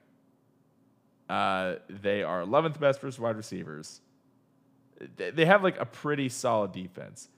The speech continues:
except against the run. They are dead last in basically everything.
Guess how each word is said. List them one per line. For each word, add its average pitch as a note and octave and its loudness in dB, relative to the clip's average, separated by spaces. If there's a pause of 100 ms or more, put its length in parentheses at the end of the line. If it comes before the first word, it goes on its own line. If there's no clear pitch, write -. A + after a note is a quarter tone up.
(440)
except - -6 (400)
against D#2+ -10
the D2+ -14
run. A#1+ -16 (140)
They F2 -6
are D#2 -8 (120)
dead G#2+ 0
last F2 -4
in D#2+ -12 (280)
basically G2 -4 (160)
everything. D2+ -8